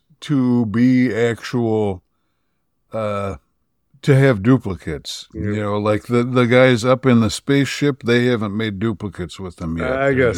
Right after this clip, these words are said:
Speaker 1: just in
Speaker 2: that's, uh,
Speaker 1: storage.
Speaker 2: I guess that
Speaker 1: I
Speaker 2: makes
Speaker 1: don't
Speaker 2: sense,
Speaker 1: know.
Speaker 2: though. That or
Speaker 1: I,
Speaker 2: you're,
Speaker 1: I'm,
Speaker 2: you're an
Speaker 1: I'm
Speaker 2: apologist
Speaker 1: not
Speaker 2: for the aliens, I'm not sure. <laughs>
Speaker 1: Yeah. I was gonna say, I'm, I'm not going to spend a great deal of my time trying to,
Speaker 2: <laughs>
Speaker 1: uh, trying to cover up Doctor Who's, uh, mysteries.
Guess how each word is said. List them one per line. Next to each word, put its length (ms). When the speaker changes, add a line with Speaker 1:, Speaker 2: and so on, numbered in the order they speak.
Speaker 1:
just 40
in 100
Speaker 2:
that's, 200
uh, 40
Speaker 1:
storage. 520
Speaker 2:
I 140
guess 300
that 160
Speaker 1:
I 40
Speaker 2:
makes 220
Speaker 1:
don't 240
Speaker 2:
sense, 180
Speaker 1:
know. 200
Speaker 2:
though. 240
That 320
or 100
Speaker 1:
I, 80
Speaker 2:
you're, 220
Speaker 1:
I'm, 320
Speaker 2:
you're 260
an 100
Speaker 1:
I'm 40
Speaker 2:
apologist 520
Speaker 1:
not 20
Speaker 2:
for 160
the 80
aliens, 380
I'm 100
not 180
sure. 280
<laughs> 40
Speaker 1:
Yeah. 120
I 60
was 220
gonna 200
say, 240
I'm, 240
I'm 160
not 240
going 360
to 120
spend 400
a 100
great 460
deal 300
of 80
my 240
time 400
trying 580
to, 300
Speaker 2:
<laughs> 20
Speaker 1:
uh, 300
trying 300
to 100
cover 420
up 240
Doctor 480
Who's, 500
uh, 380
mysteries. 880